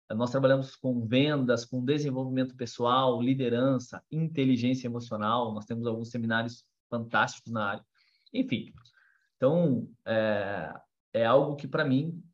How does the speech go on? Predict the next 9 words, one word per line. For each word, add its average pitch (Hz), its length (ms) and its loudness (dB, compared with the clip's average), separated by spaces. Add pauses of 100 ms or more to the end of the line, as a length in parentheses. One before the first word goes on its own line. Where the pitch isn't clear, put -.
(120)
como 131 160 0
eu 131 40 2
disse 127 220 -6
antes, 120 300 -2
faz 131 180 -2
todo 123 200 -6
sentido. - 600 -10
Mas 131 140 2
beleza, 170 420 4